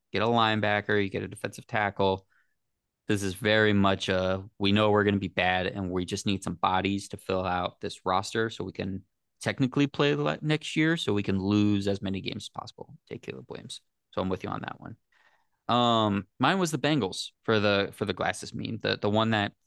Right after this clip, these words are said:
and it wasn't even, I thought they had a bad class, uh, on draft night when it happened or, or over draft weekend, but it was one of those that just as it, I got to writing my grades on, um,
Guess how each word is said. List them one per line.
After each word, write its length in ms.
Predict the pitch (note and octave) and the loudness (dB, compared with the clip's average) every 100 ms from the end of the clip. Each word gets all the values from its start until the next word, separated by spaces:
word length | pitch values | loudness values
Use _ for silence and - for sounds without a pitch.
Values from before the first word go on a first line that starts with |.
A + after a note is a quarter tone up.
| - - - | -20 -20 -8
and 160 | - C3 | 2 4
it 40 | |
wasn't 260 | C3+ F3 F#3 | 4 2 2
even, 100 | D3+ | 0
I 60 | C3 | 0
thought 180 | C#3+ | -2
they 80 | - | 0
had 100 | A2 | -2
a 40 | F#2+ | 0
bad 360 | F#2+ G2 G#2+ | 2 2 0
class, 520 | - C3+ D3 D#3 - - _ _ _ _ _ _ _ _ | -2 -2 -2 -6 -14 -18 _ _ _ _ _ _ _ _
uh, 220 | A2+ A2+ G#2+ | 2 2 4
on 200 | A#2+ A2 | 4 4
draft 300 | G#2 G2+ - | 4 2 2
night 200 | A2+ A#2 | 0 0
when 100 | G#2 | -2
it 80 | F#2+ | -2
happened 440 | - A2 D3+ C#3+ | 0 0 0 0
or, 100 | G#2 | 0
or 300 | F#2+ G2 G2 | 0 2 2
over 160 | G#2 G#2+ | 2 0
draft 280 | - F#2+ - | 0 0 0
weekend, 360 | G2 B2+ C#3 - _ _ _ | 0 2 0 -2 _ _ _
but 80 | - | 2
it 20 | |
was 80 | A#2+ | 4
one 140 | D3+ E3+ | 6 6
of 80 | |
those 180 | D#3+ C3+ | 6 4
that 140 | C3+ A2+ | 2 -2
just 180 | A2 - | -4 -2
as 260 | A#2+ B2 | -2 2
it, 180 | C3 A#2+ _ _ _ - - _ _ - | 2 2 _ _ _ -12 -12 _ _ -4
I 80 | G#2 | 0
got 180 | A#2+ | 0
to 100 | - | 4
writing 240 | B2+ A#2 A#2 | 4 6 4
my 100 | G2+ | 2
grades 640 | - G2+ G2+ F#2+ F2 - - | 2 2 4 2 -2 -8 -2
on, 260 | G#2 F#2+ F#2 | 0 2 2
um, 460 | F2+ F#2+ G2+ B2+ | -2 -4 -8 -12